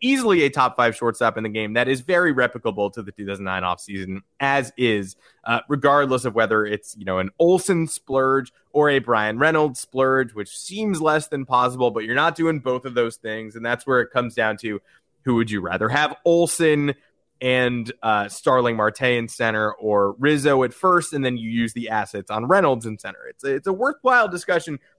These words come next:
only because, uh, of the assets involved, not necessarily, it's, you know, take the players aside, don't think about the players, don't think about who you like more in a vacuum, just think about who you'd rather spend money on and who you'd rather spend assets on,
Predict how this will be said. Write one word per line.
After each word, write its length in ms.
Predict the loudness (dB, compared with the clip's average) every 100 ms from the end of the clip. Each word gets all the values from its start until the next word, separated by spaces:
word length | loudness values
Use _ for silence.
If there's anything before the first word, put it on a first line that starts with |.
| _ _
only 300 | 2 2 0
because, 540 | -2 0 4 4 2 -2
uh, 200 | 2 2 2
of 120 | -2
the 120 | -2 -2
assets 480 | 0 0 -6 -8 -10
involved, 480 | -14 -8 -6 -6 -4
not 200 | -4 -4
necessarily, 380 | -16 -18 -14
it's, 160 | -14 -14
you 300 | -14 -12 -12
know, 80 | -12
take 400 | -4 -4 -4 _ _ _ _ _ -4
the 100 | -4
players 460 | 2 4 6 4
aside, 480 | 0 0 2 2 2
don't 180 | -2 -4
think 140 | -4
about 160 | -2 -4
the 60 |
players, 420 | -6 -2 0 0 0
don't 160 | -4
think 100 | -2
about 220 | -2 -2
who 60 | -4
you 140 | -4 0
like 260 | 0 0
more 180 | 0 0
in 60 | 0
a 40 |
vacuum, 380 | 0 0 -2 -10
just 140 | -10
think 100 | -6
about 200 | -2 0
who 100 | 0
you'd 220 | -2 -4 -2
rather 260 | -2 -2
spend 440 | -8 -2 -2 -2 -6 _ _
money 400 | -2 2 4 4
on 300 | 2 2 2
and 100 | 0
who 120 | -2 -2
you'd 160 | 0
rather 260 | 0 0 -4
spend 320 | -4 -6 -6 -8
assets 460 | -4 -4 -4 -8 -8
on, 200 | -12